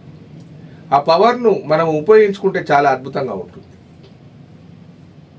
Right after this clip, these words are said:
ఈ ఐదు నెంబరు మనకు ఉన్న తొమ్మిది సంఖ్యలలో మధ్య నెంబర్ ఇది. ఒకటి సూర్య సంఖ్య, రెండు చంద్ర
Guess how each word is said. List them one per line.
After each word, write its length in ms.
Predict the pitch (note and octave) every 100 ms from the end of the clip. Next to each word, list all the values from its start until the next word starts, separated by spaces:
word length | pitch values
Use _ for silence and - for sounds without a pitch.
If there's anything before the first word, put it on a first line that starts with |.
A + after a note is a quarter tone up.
| - - - G#3
ఈ 40 | G#3 F3
ఐదు 160 | G#3 A3+
నెంబరు 340 | A3 G#3+ D3+ - - - - - - - - - - -
మనకు 220 | F3 G3+ F#3+
ఉన్న 180 | F#3 A#3 -
తొమ్మిది 280 | F#3 G#3 G#3 F#3+
సంఖ్యలలో 520 | F#3 G3+ E3+ D3 D#3 D#3
మధ్య 200 | C#3+ G3 F#3+
నెంబర్ 240 | D#3 B2
ఇది. 140 | G2+ - _ _ - _ _ _ _ _ _ _ _ -
ఒకటి 220 | D#3 G3 F#3
సూర్య 220 | F3+ G3 F#3+
సంఖ్య, 320 | D3+ B2 A#2+ A#2+ -
రెండు 200 | C#3+ E3+ -
చంద్ర 180 | C#3